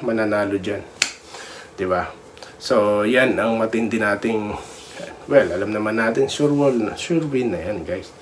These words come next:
Iba po ang Duterte brand, no? Hinahanap-hanap, katulad nga po sa nakaraan nating vlog, hinahanap nila ang dating Duterte. Dahil po, ang tu-, tumutulong na rin po kasi ang admin ng ating administrasyon, no?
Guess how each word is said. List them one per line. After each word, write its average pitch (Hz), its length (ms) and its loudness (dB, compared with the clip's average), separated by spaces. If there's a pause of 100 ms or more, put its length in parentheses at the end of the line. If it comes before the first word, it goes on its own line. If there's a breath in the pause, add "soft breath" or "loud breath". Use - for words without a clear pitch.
(360 loud breath)
Iba 139 240 2
po 143 220 10
ang 139 100 6
Duterte 127 540 2
brand, 87 400 0 (260)
no? 82 320 -10
Hinahanap-hanap, 120 920 2 (360 loud breath)
katulad 101 360 -2
nga 101 200 0
po - 80 -4 (160)
sa 101 160 0
nakaraan 101 580 0
nating 107 380 0
vlog, 107 240 0 (680 loud breath)
hinahanap 131 580 6
nila 120 240 4
ang 110 100 4
dating 107 380 0
Duterte. 98 640 -2 (340 loud breath)
Dahil 117 340 4
po, 104 240 0
ang 113 220 -4
tu-, - 160 -10
tumutulong 131 560 6
na 131 140 8
rin 127 200 0
po 120 140 2
kasi 123 220 0
ang 92 80 2
admin 104 400 0
ng 92 80 0
ating 95 260 -2
administrasyon, 95 800 -4
no? 101 120 -6